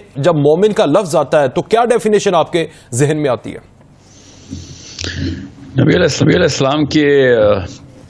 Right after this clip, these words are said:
Speaker 2: की सीरा जो है ना, वो मोमिन के लफ्ज़ से, अगर आपने वो सांचे में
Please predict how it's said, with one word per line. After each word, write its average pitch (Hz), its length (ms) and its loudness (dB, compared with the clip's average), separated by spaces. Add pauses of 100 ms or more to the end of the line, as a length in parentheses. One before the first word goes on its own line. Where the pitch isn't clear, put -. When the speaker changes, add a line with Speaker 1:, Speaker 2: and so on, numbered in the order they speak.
(140)
Speaker 2:
की 113 60 -2
सीरा 123 600 0 (300)
जो 110 100 0
है 101 100 2
ना, 107 60 0
वो 104 600 2 (760)
मोमिन 104 400 2
के 110 100 0
लफ्ज़ 95 260 0
से, - 360 -2 (1200)
अगर 95 300 0
आपने 92 280 0
वो 92 120 2
सांचे 98 480 -2
में 104 140 0